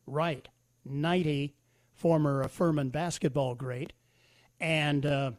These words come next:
by the way, we, we both had a hole-in-one last year. Yeah. Uh, "Bob, hypothetically, if Trump was black or a vice president was black,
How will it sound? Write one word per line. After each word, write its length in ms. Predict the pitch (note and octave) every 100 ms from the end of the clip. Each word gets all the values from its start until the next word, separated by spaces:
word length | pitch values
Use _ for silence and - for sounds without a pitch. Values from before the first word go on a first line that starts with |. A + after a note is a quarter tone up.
| _ _ _ _ _ _
by 240 | B2+ F3+ F#3
the 100 | E3+
way, 220 | F3+ D3+
we, 280 | C#3 C#3+ -
we 220 | D3 D3
both 600 | C3+ D3 A3+ E3 D#3 - _ _ _ _ _ _ _
had 260 | - D#3+ C#3+
a 120 | C3+
hole-in-one 680 | C3+ F#3 F3+ D3 D#3+ F3 A#2 _ _ _
last 320 | C3 A#2+ -
year. 200 | C#4+ - _ _ _ _
Yeah. 140 | C#3 B2 _ _ _ _ _ _ _ _ _ _ _ _ _ _
Uh, 220 | D3 D3+ C#3+
"Bob, 320 | G3 C#4 G#3
hypothetically, 920 | B3+ D#4 B3 - C#4 C4+ - F#3 F3
if 120 | C3+
Trump 320 | - B3 C4
was 280 | F#3+ F3 C#3
black 600 | B2+ E3 A3 E3+ F3 - _ _ _ _ _
or 260 | D#3 E3 D#3
a 160 | D3+
vice 380 | C3+ G3 C4 -
president 580 | - A3+ G#3 D#3+ D#3+ F3
was 220 | D3+ C3+
black, 520 | C3 C#3+ C#3+ C#3+ -